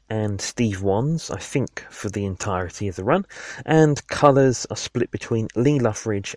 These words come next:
and Giulia Brusco. As I mentioned, the, the lead artist is R M Guerrera, and, uh, although the other fill-in artists come and do specific, mostly one-shot, two-part stories,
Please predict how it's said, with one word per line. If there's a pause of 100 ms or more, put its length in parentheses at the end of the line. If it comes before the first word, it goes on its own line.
and (840)
Giulia
Brusco. (560)
As
I
mentioned,
the,
the
lead
artist
is
R
M
Guerrera, (400)
and,
uh,
although
the
other
fill-in
artists
come
and
do (180)
specific,
mostly
one-shot, (140)
two-part
stories,